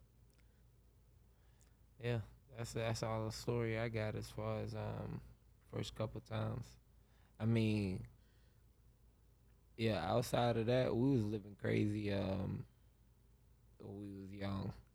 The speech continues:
That's all I can say. Just out here living life. I was making good money, so I coulda lived, like,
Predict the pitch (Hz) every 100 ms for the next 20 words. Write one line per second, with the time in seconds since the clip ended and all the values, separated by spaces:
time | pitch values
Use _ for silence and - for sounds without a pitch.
0 | - - 156 107 98 101 101 101 95 101
1 | - - - - - - - - 131 135
2 | 104 104 - 95 - - - - - 110
3 | 110 113 104 101 104 104 - - - -
4 | 113 110 110 104 107 104 104 104 101 104
5 | 104 98 - 101 104 - - 117 - 131
6 | 120 110 113 117 117 101 107 107 104